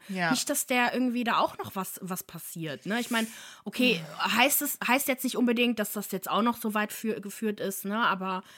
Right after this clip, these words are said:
Speaker 2: es ist schon sauwiderlich. Also,
Speaker 1: Ja.
Speaker 2: oh, Mann, ey.
Speaker 1: Yep.
Speaker 2: Okay, jetzt weg von diesem ganzen Inzest-Gedöns und zurück zu, zum Internet. Und zwar,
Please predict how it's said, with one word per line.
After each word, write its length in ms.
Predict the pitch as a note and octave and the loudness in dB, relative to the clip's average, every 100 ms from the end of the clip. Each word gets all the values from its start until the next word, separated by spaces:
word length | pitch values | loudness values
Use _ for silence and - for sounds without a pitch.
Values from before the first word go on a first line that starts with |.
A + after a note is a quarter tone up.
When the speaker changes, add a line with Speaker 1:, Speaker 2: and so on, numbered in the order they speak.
| - - - _ | -20 -20 -20 _
Speaker 2:
es 100 | - | -2
ist 160 | B3+ - | 0 2
schon 300 | - C#4+ C#4 | 4 6 6
sauwiderlich. 880 | A3 A#3+ B3 G#3 G3 E3 D3 D3+ - G#3+ | 6 6 6 2 0 -2 -4 -6 -6 -2
Also, 160 | F3 | 0
Speaker 1:
Ja. 120 | D#3+ G#3+ | 2 0
Speaker 2:
oh, 200 | - G3 - - - _ _ _ - | -4 -10 -16 -20 -20 _ _ _ -14
Mann, 320 | G3+ G3 A2 | -12 -12 -14
ey. 280 | E2 A2 A3 _ _ _ _ _ _ _ _ _ _ - | -16 -18 -18 _ _ _ _ _ _ _ _ _ _ -8
Speaker 1:
Yep. 100 | D#3 D3 - _ | -8 -8 -18 _
Speaker 2:
Okay, 360 | - F#3 D#3+ - - - - | -4 -2 -2 -6 -14 -20 -20
jetzt 180 | - G3 | -8 -6
weg 180 | G3+ | -6
von 220 | - F#3 F3+ | -4 -4 -4
diesem 200 | E3+ E3+ | -6 -6
ganzen 300 | F3 - F#3 | -6 -8 -10
Inzest-Gedöns 880 | F3+ - - F3+ F3 F3 F3 E3+ | -10 -10 -12 -8 -6 -4 -4 -8
und 160 | - D#3+ | -10 -12
zurück 320 | - F3+ - - | -8 -10 -10 -12
zu, 300 | - E3 D#3+ D#3+ - - | -8 -8 -10 -12 -14 -10
zum 140 | - | -4
Internet. 560 | C4+ C4+ C4+ C4+ D4 - | 0 2 4 4 2 -2
Und 120 | G#3 G#3 | 0 2
zwar, 520 | - G#3+ A#3 D4 | 6 8 8 8